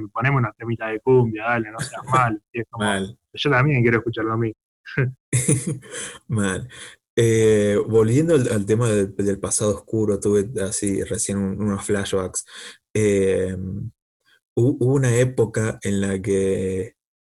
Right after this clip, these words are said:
Speaker 2: bueno, antes de escuchar Linkin, todo esto, eh,
Speaker 1: Sí.
Speaker 2: de hecho, mi, poné, mis, mis comienzos como músico,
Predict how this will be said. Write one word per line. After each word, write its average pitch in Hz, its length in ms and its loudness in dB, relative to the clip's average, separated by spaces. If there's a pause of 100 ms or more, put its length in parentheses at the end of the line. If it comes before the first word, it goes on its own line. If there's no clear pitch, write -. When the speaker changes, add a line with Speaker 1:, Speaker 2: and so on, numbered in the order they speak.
(140)
Speaker 2:
bueno, 101 380 0
antes 120 260 0
de 104 60 2
escuchar 101 360 -2
Linkin, 101 680 0
todo 98 280 0
esto, 104 440 0 (1000)
eh, 101 400 0
Speaker 1:
Sí. 139 280 0 (960)
Speaker 2:
de 107 200 -2
hecho, 113 220 0
mi, 101 160 -6
poné, 107 300 -2
mis, 107 240 -4
mis 110 140 -4
comienzos - 500 2
como 101 240 -4
músico, 120 640 0